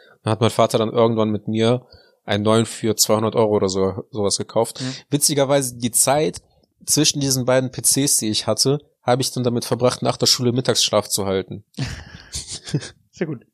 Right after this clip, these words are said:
Speaker 1: Also das war, da, da habe ich zu meiner Mutter gesagt, so ja von wegen, „Wie du siehst, tut sich nix.
Speaker 2: <laughs>
Speaker 1: Schulisch. Das hat nichts mit dem Computer zu tun.“
Speaker 2: Ich weiß auch noch,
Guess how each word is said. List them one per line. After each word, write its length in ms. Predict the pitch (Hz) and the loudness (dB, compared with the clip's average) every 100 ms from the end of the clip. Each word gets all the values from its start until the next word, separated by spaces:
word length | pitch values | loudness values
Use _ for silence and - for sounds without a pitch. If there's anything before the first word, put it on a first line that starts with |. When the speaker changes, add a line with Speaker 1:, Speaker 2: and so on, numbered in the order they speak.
| _ - | _ -10
Speaker 1:
Also 200 | 107 113 | -4 0
das 160 | 110 | 0
war, 280 | 123 123 123 - _ _ _ - | 4 4 4 0 _ _ _ -2
da, 200 | 110 123 | 0 0
da 120 | 123 | 0
habe 100 | 139 | 0
ich 80 | - | 2
zu 120 | 131 | 2
meiner 120 | 120 | 2
Mutter 220 | 123 131 | 0 -2
gesagt, 300 | 117 113 117 | -2 0 2
so 120 | - | 0
ja 60 | 113 | -2
von 180 | - 113 | -4 -6
wegen, 280 | 117 113 110 _ - _ _ | -6 -6 -10 _ -20 _ _
„Wie 140 | 135 | -4
du 100 | 139 | 0
siehst, 540 | 131 123 147 - - - _ _ _ - | 0 0 -2 -2 -4 -10 _ _ _ -6
tut 180 | 170 175 | -2 2
sich 240 | 143 - | 2 2
nix. 340 | 104 - - 156 127 147 | 0 0 0 0 -4 -6
Speaker 2:
<laughs> 220 | - - | -12 -12
Speaker 1:
Schulisch. 580 | - - 147 131 120 - _ _ | -6 -2 2 4 2 0 _ _
Das 160 | 131 - | -4 -2
hat 160 | 151 160 | 0 -2
nichts 160 | 151 | -4
mit 120 | 143 | -4
dem 80 | 143 | -2
Computer 400 | 135 135 170 147 | -2 0 2 2
zu 120 | - | 2
tun.“ 280 | - 113 92 - - - - - - - - - - - - _ - | -2 -4 -4 -8 -20 -20 -18 -16 -18 -20 -20 -20 -20 -20 -20 _ -10
Speaker 2:
Ich 140 | - | -2
weiß 120 | 139 | 0
auch 80 | 160 | 4
noch, 220 | 170 - | 4 2